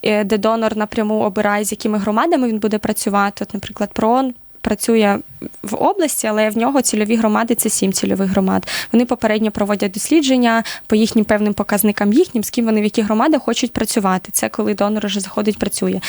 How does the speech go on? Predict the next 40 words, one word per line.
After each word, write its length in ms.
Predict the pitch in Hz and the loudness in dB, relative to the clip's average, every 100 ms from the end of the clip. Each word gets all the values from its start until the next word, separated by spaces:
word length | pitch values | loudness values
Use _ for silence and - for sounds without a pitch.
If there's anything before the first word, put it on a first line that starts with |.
| - - - | -6 -6 0
ю 140 | 233 | 2
ес 220 | 285 277 | 2 2
ей 60 | 247 | 0
ай 100 | 226 | 2
ді, 60 | 214 | 0
наприклад, 480 | 208 214 196 208 185 | -2 -4 -4 -6 -4
вони 360 | 202 220 240 | -2 2 2
працюють, 720 | 247 226 - 233 240 233 226 - | 2 -2 0 2 4 4 2 0
е, 140 | 220 208 | 2 4
в 60 | |
них 160 | 208 185 | 2 2
дуже 220 | 214 208 | 0 0
багато 320 | 196 202 196 | 0 0 2
різних 260 | 311 196 202 | 2 2 0
програм, 420 | - 214 302 269 | 0 2 2 2
де 100 | 208 | 0
там 220 | 202 208 - - - | -2 -2 -4 -12 -4
також, 460 | 233 226 220 185 | -4 -2 -6 -6
е, 260 | 214 202 196 | -4 -2 -2
там, 120 | 190 196 | -4 -6
наприклад, 460 | 196 196 - 190 | -4 -6 -4 -6
проєкт 380 | - 202 196 - | -2 -2 -2 -2
Говерла 560 | 196 208 320 311 262 269 | 0 2 2 2 2 0
ю 160 | 233 226 | 0 0
ес 200 | 226 - | 2 0
ей 60 | 214 | 0
ай 60 | |
ді 120 | 208 | 0
як 120 | 214 202 | -2 0
донора, 420 | 208 214 202 202 - - - | 0 0 -2 -2 -4 -8 -4
то 460 | - 214 214 214 220 | 0 2 4 2 0
це 120 | - | -2
також 340 | 240 240 240 220 | -4 -4 -4 -10
певні 300 | - 208 214 | -8 -6 -4
громади 380 | 220 247 349 294 | -2 0 0 0
цільові, 380 | - 226 214 214 | -2 -2 0 -2
і 100 | - | -2
тут 200 | 277 - | -2 -2
уже 160 | 240 | -2
донор 360 | 202 233 269 | 0 0 0